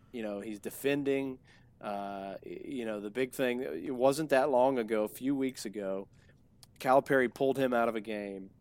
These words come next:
and he, he told the media afterwards, Cal did, that, you know, he said, "What happened on that rebound? You got beat on the rebound." And he said, "The guy pushed me."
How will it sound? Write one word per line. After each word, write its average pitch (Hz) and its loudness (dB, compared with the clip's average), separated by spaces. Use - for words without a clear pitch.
and 101 -14
he, 113 -6
he 113 -8
told 110 -4
the 110 -8
media 104 -4
afterwards, 101 -8
Cal 101 -2
did, 92 -8
that, 98 -12
you 113 -14
know, 98 -12
he 104 -12
said, 110 -8
"What 151 -4
happened 156 0
on 120 -4
that 110 -4
rebound? 165 -4
You 107 -8
got 117 -2
beat 147 0
on 151 0
the 147 -2
rebound." 131 -4
And 104 -10
he 107 -10
said, 110 -10
"The 139 -2
guy 170 6
pushed 254 2
me." 92 -6